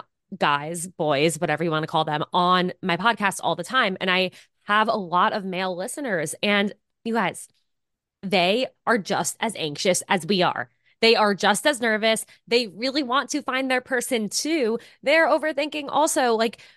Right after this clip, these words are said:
we need to stop being like, "That guy is the coolest guy on the planet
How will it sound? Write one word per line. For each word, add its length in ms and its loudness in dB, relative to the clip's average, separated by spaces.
we 120 2
need 200 0
to 60 2
stop 260 4
being 140 -2
like, 200 -2
"That 380 4
guy 640 0
is 300 -2
the 640 -2
coolest 640 0
guy 320 6
on 240 0
the 100 -2
planet 760 -2